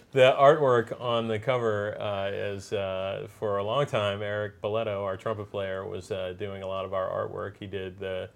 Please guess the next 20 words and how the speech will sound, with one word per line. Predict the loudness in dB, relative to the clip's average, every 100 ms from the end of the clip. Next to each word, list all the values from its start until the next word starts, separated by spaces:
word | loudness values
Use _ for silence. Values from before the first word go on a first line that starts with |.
| -20 -20 -20 -4
Labor | 2 4 4
of | 2
Lunch, | 2 0 -4 -10 -16 -12
uh, | -6 -2 -2 -2
artwork | -4 -4 -4 -6 -8 -18 _ _ _
for | -10 -6 -2 -2 -2
that, | -8 -8
which | -10 -10
is |
one | -6 -2
of |
our | -2 -2
records. | -4 -4 -6 -8 -20 -20 _
He | -6
did | -4 -2
the, | -4 -4 -8 -8
uh, | -6 -6 -6 -6 -10 -12 _
the | -10 -8 -8
original | -10 -8 -10 -8 -8 -8 -10 -8
record | -8 -8 -8 -8